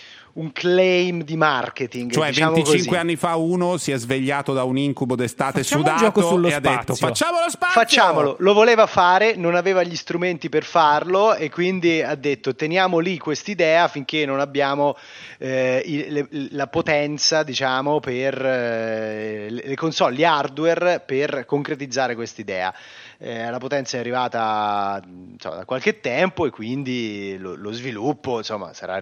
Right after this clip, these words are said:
Speaker 1: ora non so esattamente da quanto lo sta, ci stanno lavorando, ma sicuramente non ci stanno fattivamente
Speaker 2: No,
Speaker 1: lavorando
Speaker 2: no.
Speaker 1: da venticinque anni. Ehm, che cosa sappiamo? Pochissimo, perché il trailer, più che un trailer, è un teaser.
Speaker 2: Sì.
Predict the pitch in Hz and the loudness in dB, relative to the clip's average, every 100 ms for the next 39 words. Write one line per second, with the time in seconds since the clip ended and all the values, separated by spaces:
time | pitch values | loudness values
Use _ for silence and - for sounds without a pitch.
0 | 90 98 92 90 - 107 107 101 107 107 | -8 -10 -10 -10 -6 -6 -6 -8 -10 -10
1 | 101 101 - 117 117 117 107 104 - 101 | -8 -10 -6 -4 -4 -6 -10 -8 -8 -8
2 | - 98 104 - 104 113 110 156 165 110 | -10 -18 -14 -14 -8 -6 -2 2 2 2
3 | 127 110 - 104 101 - 110 113 127 113 | -2 -8 -12 -10 -6 -4 -4 -6 -6 -6
4 | 107 110 123 120 110 - - - 104 104 | -8 -8 -6 -6 -6 -8 -10 -12 -8 -8
5 | 101 101 110 95 95 110 120 90 92 - | -6 -2 -2 -2 -4 -2 -2 -4 -12 -16
6 | - - _ 123 123 127 117 110 110 98 | -18 -20 _ -8 -6 -4 -6 -8 -6 -6
7 | 95 - - - - 151 160 151 147 156 | -8 -14 -18 -14 -2 2 2 0 -4 -6
8 | - 170 214 185 190 - 202 170 156 160 | -8 -2 -2 0 -2 0 2 2 2 2
9 | 170 - - - _ 160 - 160 - 180 | 0 -4 -20 -20 _ -6 -4 -4 -2 0
10 | 208 214 170 127 117 - 147 143 131 120 | 0 0 0 -4 -6 -4 0 0 0 -4
11 | 113 113 110 - - 120 123 113 151 165 | -4 -6 -6 -8 -12 -10 -8 -4 -2 -2
12 | 131 120 113 - 156 120 113 151 185 196 | -2 -4 -8 -12 -10 -6 -2 0 0 0
13 | 117 | -2